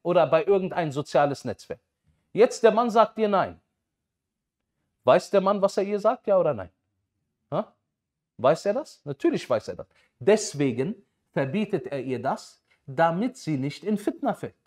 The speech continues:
Und eine Frau, die etwas von ihrem Mann hält, sollte eigentlich dankbar sein, dass ihr Mann ihr zu etwas Gutem geraten hat.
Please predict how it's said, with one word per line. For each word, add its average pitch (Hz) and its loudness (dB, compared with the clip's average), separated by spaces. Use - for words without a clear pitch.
Und 170 -2
eine 214 -2
Frau, 254 -2
die 175 -2
etwas 190 -2
von 190 -2
ihrem 170 -4
Mann 160 -2
hält, 165 0
sollte 185 2
eigentlich 202 0
dankbar 190 2
sein, 156 -2
dass 170 0
ihr 185 -4
Mann 180 -4
ihr 202 0
zu - -2
etwas 185 -4
Gutem 285 0
geraten 147 -2
hat. - -20